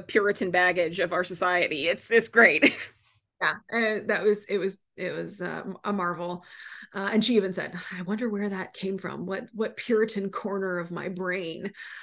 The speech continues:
Speaker 1: Where did that
Speaker 2: um,
Speaker 1: crawl out
Speaker 2: this
Speaker 1: of?
Speaker 2: gave
Speaker 1: Yeah.
Speaker 2: that, yes, where did that come from that I somehow felt, um, you know, disconnected from myself because of my need for pleasure or my, or my maybe desire for pleasure, that that is somehow a moral failure,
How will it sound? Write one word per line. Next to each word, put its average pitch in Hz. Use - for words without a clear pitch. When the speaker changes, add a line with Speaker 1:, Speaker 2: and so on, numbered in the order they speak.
Speaker 1:
Where 208
did 175
that 202
Speaker 2:
um, 180
Speaker 1:
crawl 208
out 185
Speaker 2:
this 165
Speaker 1:
of? 226
Speaker 2:
gave 330
Speaker 1:
Yeah. 247
Speaker 2:
that, 262
yes, 226
where 247
did 302
that 226
come 233
from 196
that 196
I 190
somehow 190
felt, 202
um, 185
you 220
know, 180
disconnected 233
from 185
myself 175
because 196
of 175
my 180
need 175
for 180
pleasure -
or 196
my, 160
or 170
my 156
maybe 165
desire 170
for -
pleasure, -
that 190
that 208
is 180
somehow 175
a 190
moral 185
failure, -